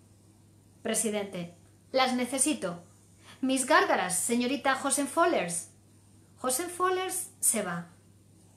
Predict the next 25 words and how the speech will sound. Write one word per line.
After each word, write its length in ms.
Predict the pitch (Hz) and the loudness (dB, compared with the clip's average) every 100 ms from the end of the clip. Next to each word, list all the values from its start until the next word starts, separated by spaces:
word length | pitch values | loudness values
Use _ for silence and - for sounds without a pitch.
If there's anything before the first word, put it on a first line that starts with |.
| - - - | -20 -20 -4
A 120 | 220 | 0
los 160 | 214 214 | 0 0
directores. 760 | 208 208 220 185 170 - - - _ - - - - - - - | -2 -2 -2 -2 -2 -8 -12 -20 _ -20 -20 -20 -20 -20 -20 -8
Señores, 840 | - 214 214 240 185 170 - - - - | -4 0 2 2 0 0 -2 -2 -8 2
han 220 | 269 294 | 2 4
pasado 460 | 285 285 330 330 | 2 2 2 0
tres 240 | 320 330 285 | 0 -2 0
días 260 | 339 349 | 0 4
sin 240 | - 285 262 | 2 2 0
que 120 | 254 | 0
nada 260 | 277 330 302 | 0 0 2
sepamos 580 | 269 254 320 349 330 | 0 0 -2 -2 -2
del 260 | 240 233 247 | 0 0 2
lírico 340 | 339 349 330 302 | 0 -2 -2 -2
mequetrefe. 720 | 277 214 214 208 175 175 170 - - - - - - | -2 -4 -4 -4 -4 -10 -12 -16 -20 -20 -20 -20 -2
Lo 160 | 254 254 | 2 4
repito. 560 | 247 302 262 190 165 - - - - - - - - - - - | 2 2 -2 -2 -8 -12 -20 -20 -20 -20 -20 -20 -20 -20 -20 -4
Director 480 | 226 214 214 247 240 | -2 0 -2 -4 -2
primero. 520 | 233 202 180 175 170 - - - - - - - - - - | -2 -2 -4 -6 -8 -14 -20 -20 -20 -20 -20 -20 -20 -20 -14
Ya 160 | 185 190 | -4 -2
no 200 | 226 233 | 0 0
puede 280 | 233 247 254 | 0 2 2
causar 480 | 202 196 220 226 247 | 2 0 0 0 2
mayores 460 | 214 202 208 202 | 0 0 -2 -2
perjuicios. 880 | - 185 - 262 285 226 190 190 - | -4 -8 -6 -6 -6 -6 -10 -10 -14